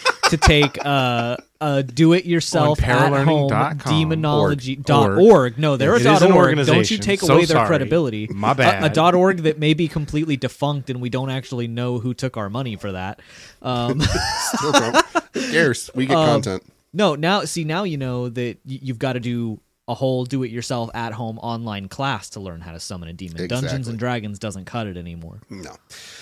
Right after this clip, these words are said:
Speaker 3: So even things that we take for granted today, like the parental advisory stickers on music, would not have existed if not for the Satanic Panic, leading a group of mothers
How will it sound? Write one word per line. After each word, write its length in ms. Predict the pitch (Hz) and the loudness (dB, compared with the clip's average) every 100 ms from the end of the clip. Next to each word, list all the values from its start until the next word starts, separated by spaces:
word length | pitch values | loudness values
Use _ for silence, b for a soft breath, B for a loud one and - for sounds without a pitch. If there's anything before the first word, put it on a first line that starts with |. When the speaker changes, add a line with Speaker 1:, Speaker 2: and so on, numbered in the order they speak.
| B 151 | B -6
Speaker 3:
So 160 | 165 | -2
even 300 | 175 208 240 | 0 0 0
things 400 | 214 - 208 196 | -4 0 0 0
that 80 | - | -4
we 100 | 156 | -4
take 220 | 147 156 | -2 -4
for 120 | - 127 | -4 -4
granted 300 | 127 127 117 | -2 -2 -4
today, 280 | 113 113 110 | -4 -2 -2
like 180 | 101 104 | -4 -8
the 60 | |
parental 360 | 110 117 117 117 | -6 -2 0 -2
advisory 500 | 98 110 110 110 110 | -2 -2 -2 -4 -10
stickers 440 | - - 101 101 98 | -8 -8 -6 -6 -6
on 180 | 95 | -4
music, 400 | 104 135 104 87 b b b b - | -2 -2 -2 -8 b b b b -6
would 300 | 117 180 180 | 4 4 4
not 240 | 185 185 | -2 -2
have 140 | 175 170 | -2 -4
existed 500 | 110 135 170 - 95 | -4 -4 -4 -6 -8
if 80 | - | -6
not 220 | 101 - | -6 -6
for 40 | |
the 100 | 95 | -10
Satanic 500 | 98 95 - 85 90 | -10 -10 -8 -10 -10
Panic, 420 | - 156 120 85 - | -8 -6 -6 -8 -8
leading 280 | 110 104 | -6 -6
a 40 | 95 | -8
group 240 | 98 120 | -8 -8
of 120 | 107 | -8
mothers 500 | 107 156 175 113 107 | -4 -2 -2 -4 -6